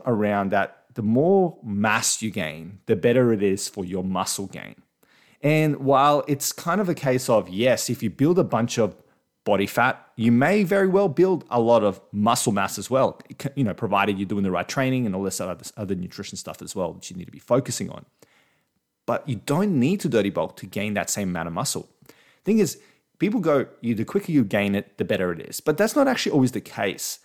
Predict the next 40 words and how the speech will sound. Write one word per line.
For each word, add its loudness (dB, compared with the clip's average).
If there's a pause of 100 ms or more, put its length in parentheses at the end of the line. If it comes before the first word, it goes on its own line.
(320)
Let's -2
use 0
two -2
scenarios -4
to -18
compare -8
this, -18
so -6
I -2
can -4
give 2
you 4
an -6
illustration -6
of -6
how -2
this -10
works. -10 (720)
Let's -2
say 0
scenario 2
A -6 (320)
is -2
you 2 (300)
do 4
a 6
dirty 2
bulk, 0
you -20
boost 4
your -4
calories -2
by 0
heaps, -6
thousand, -4
two -14
thousand, -6
whatever -4
it -6
is, -4